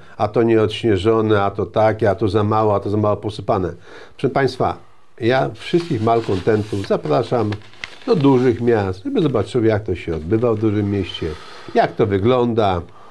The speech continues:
jak to u nas jest porobione. Ja zapraszam państwa, pojedziecie sobie,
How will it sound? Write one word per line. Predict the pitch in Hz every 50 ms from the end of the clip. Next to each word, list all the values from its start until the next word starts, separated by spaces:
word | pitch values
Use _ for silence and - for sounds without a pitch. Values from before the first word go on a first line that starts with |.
| -
jak | 208 214 180 - -
to | - 107
u | - - 147 139
nas | 143 135 117 - 143
jest | 131 107 123 131
porobione. | - - 135 120 127 120 113 123 120 117 110 104 95 90 92 - - - - - - -
Ja | 208 185
zapraszam | 185 175 180 175 165 170 147 117
państwa, | - 139 143 139 135 - 120
pojedziecie | 110 - 131 123 113 117 143 135 - 143 110
sobie, | - - 113 110 113 107 98 92 -